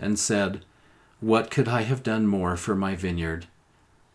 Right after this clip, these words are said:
What shall the Lord do to these husbandmen who had killed his son in the parable of the vineyard?" If these elders and scribes wondered, Jesus had a ready answer,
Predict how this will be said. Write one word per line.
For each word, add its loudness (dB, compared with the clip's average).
What 0
shall 4
the 6
Lord 6
do 4
to -2
these 0
husbandmen 2
who 0
had -2
killed -2
his -2
son 0
in 0
the 0
parable -2
of -2
the 2
vineyard?" 0
If -2
these 4
elders 4
and 2
scribes 2
wondered, 0
Jesus 0
had 2
a 6
ready 4
answer, -4